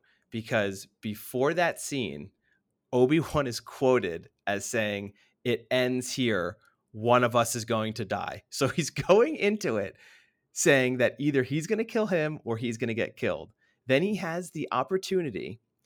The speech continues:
and, uh, see, this is where I think it's even worse, is because I think the reason he's holding back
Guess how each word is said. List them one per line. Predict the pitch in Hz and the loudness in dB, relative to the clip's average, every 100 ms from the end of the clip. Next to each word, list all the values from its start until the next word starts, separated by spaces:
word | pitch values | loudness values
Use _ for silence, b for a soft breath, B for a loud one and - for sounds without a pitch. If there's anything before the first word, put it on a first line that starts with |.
| _ _ - | _ _ -2
and, | 127 120 113 - | 0 0 -4 -6
uh, | - - | -6 -2
see, | 175 175 | 0 0
this | 139 175 | 0 -4
is | 196 | -2
where | 170 147 | 0 0
I | |
think | 147 139 | 0 -4
it's | - | -6
even | 120 113 107 | -6 -4 -2
worse, | 95 60 - - b b b - | -2 -4 -6 -10 b b b -8
is | 117 | -6
because | 123 117 123 113 104 - _ _ _ _ - | -4 -4 -2 -2 -4 -8 _ _ _ _ -2
I | - 147 | 2 2
think | 170 185 | 2 -6
the | 165 | -4
reason | 127 131 127 117 | -4 -2 -2 -6
he's | 117 113 | -6 -6
holding | 120 113 95 98 | -6 -4 -4 -4
back | 120 113 65 - | 0 0 0 -8